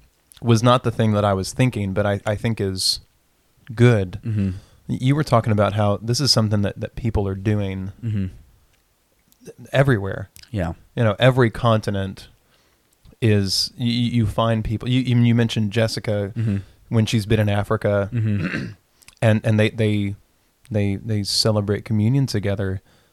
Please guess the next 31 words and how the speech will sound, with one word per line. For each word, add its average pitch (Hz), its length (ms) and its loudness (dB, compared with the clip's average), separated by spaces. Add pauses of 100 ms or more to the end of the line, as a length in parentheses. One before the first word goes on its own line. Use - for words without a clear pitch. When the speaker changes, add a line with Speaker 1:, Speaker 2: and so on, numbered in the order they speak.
(540)
Speaker 1:
and 110 100 2
it's - 240 -2 (120)
kinda 127 260 2
like 107 320 0 (380)
how 113 120 0
we 101 160 0
do 107 220 0
it. 95 120 -6 (120)
Speaker 2:
Mm-hmm. 104 240 -4 (1600)
Speaker 1:
So 110 400 4
th-, 113 220 -12 (120)
th-, 123 120 -4
there 123 220 6
is 135 300 4 (180)
unity 120 640 0
in 110 540 -2
the 113 160 0
sense 120 280 2
of 101 120 -4
common 110 380 2
practice. 110 760 -2
Speaker 2:
Yeah. 85 220 -4 (340)
Speaker 1:
You 131 80 0
know, 113 100 6
if - 100 -2
you, 120 180 2
if 117 160 -4
you 120 100 2
do 127 200 8
walk 110 300 6
into 101 640 -4